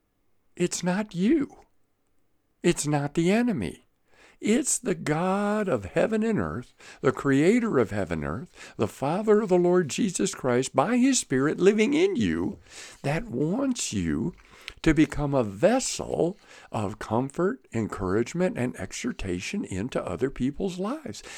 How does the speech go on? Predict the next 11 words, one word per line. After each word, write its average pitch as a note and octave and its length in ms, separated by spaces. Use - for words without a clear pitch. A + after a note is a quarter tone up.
It's - 180
a D#3 80
wonderful C3 920
first - 460
step. - 320
All F4 280
of F#3+ 140
us D#2+ 240
get F2 220
those D2 260
impressions. - 840